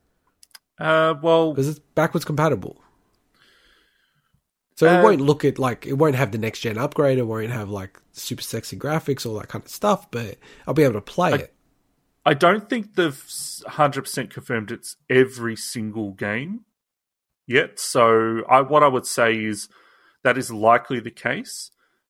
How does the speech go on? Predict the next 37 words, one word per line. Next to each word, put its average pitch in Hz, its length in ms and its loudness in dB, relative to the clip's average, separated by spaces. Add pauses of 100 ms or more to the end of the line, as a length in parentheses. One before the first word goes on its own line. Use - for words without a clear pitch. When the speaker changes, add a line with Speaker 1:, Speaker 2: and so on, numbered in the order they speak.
Speaker 1:
but 117 120 -2
you'd 113 200 -6
probably 131 400 0
have 123 200 -2
to 135 60 -8
wait 113 220 -2
for 117 100 -10
them 101 200 -12
to, 113 120 -12
like, 98 340 -10
officially - 540 -12
release 101 300 -10
a 113 60 -12
list 101 240 -14
of 101 100 -20
games 92 420 -14
that 95 260 -14 (200)
are 95 320 -8
Speaker 2:
But 101 120 -4
Speaker 1:
actually 98 200 -8
confirmed 95 480 -16
for 98 280 -12
it. - 100 -18
So 123 220 2
I 117 80 4
don't 151 180 2
think 190 200 -6
they 147 100 6
haven't, 165 260 0
re-, 135 260 -8 (360)
other 151 200 4
than 196 140 -2
the 185 80 -2
games 139 320 2
have 123 140 -6
already 113 260 -2
said, - 600 -4